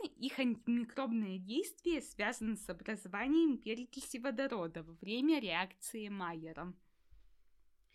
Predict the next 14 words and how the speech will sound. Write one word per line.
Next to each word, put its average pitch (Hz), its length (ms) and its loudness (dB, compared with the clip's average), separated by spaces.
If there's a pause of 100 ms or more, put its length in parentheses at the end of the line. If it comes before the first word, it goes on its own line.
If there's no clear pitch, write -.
(280)
А 214 100 -4
то, 294 200 0
что 233 320 -2
жареные 220 560 0
пельмени 233 500 2
считаются 214 760 -2
вреднее 202 640 -4
вареных, 262 600 -4
связано 294 560 2
с - 160 -12
снижением 311 800 0
биологической 202 840 -4
ценности 208 680 -6
белков. 214 640 -6